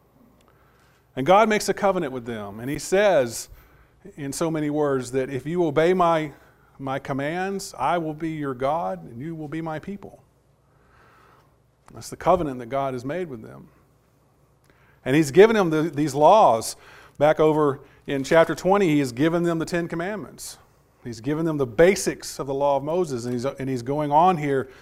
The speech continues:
to talk to Moses about other things, and we'll, we'll spell out in detail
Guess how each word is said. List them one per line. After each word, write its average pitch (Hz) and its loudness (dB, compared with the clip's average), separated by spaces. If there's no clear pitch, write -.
to - -16
talk 170 10
to 170 -2
Moses 147 2
about 131 -2
other 139 -2
things, 160 -6
and 127 -8
we'll, 120 -8
we'll 123 -12
spell 151 2
out 147 4
in 147 -4
detail 139 -6